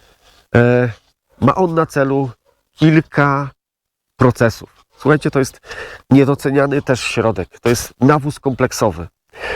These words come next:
To jest coś w rodzaju takiej esencji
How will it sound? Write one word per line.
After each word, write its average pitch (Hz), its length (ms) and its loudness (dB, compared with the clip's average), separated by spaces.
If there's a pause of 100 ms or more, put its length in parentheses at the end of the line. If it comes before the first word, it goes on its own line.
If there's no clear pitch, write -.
(100)
To 147 100 4
jest 151 240 0
coś 165 200 0
w 139 40 -2
rodzaju 135 560 -2 (1700)
takiej 147 320 2
esencji 131 720 -2